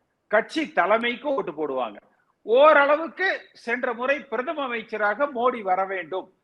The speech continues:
என்று வாக்களித்தார்கள். நீங்க இன்றைக்கு பாஜகவோட கூட்டணி சேர்றீங்க, அன்றைக்கு பாஜகவோட கூட்டணியிலிருந்து ஏன் வெளியே வந்தீங்க? அண்ணாமலை அண்ணாவை பற்றி தவறாக பேசிவிட்டார், இதை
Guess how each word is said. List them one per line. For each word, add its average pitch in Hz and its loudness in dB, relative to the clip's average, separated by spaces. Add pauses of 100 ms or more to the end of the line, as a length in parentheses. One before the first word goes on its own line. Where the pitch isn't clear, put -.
(200)
என்று 302 0 (240)
வாக்களித்தார்கள். 170 0 (260)
நீங்க 208 -2 (180)
இன்றைக்கு 262 -4
பாஜகவோட 233 0
கூட்டணி 240 -10
சேர்றீங்க, 160 -2 (340)
அன்றைக்கு 262 0
பாஜகவோட 254 0
கூட்டணியிலிருந்து 233 -8
ஏன் 262 2
வெளியே 226 -2
வந்தீங்க? 196 -4 (420)
அண்ணாமலை 233 -2 (140)
அண்ணாவை 294 2
பற்றி 247 -4
தவறாக 240 0
பேசிவிட்டார், 196 -2 (340)
இதை 202 -4